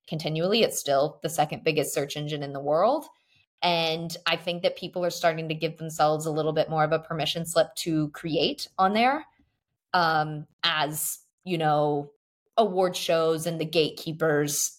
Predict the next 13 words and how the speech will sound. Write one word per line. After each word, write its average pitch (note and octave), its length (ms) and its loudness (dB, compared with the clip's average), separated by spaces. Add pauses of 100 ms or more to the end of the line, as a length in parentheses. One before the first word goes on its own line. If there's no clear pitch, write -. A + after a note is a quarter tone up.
in D#3 500 2 (680)
Hollywood D#3+ 640 2
and, D3+ 300 -4 (100)
and D3 460 -4 (100)
in E3+ 140 -2
places D#3 440 -6
like D3 280 0
that. D3+ 360 -2 (280)
You A#3 100 0
don't C4 120 2
really D#4 180 -4
need C#4+ 320 0 (240)
permission D#3 480 -2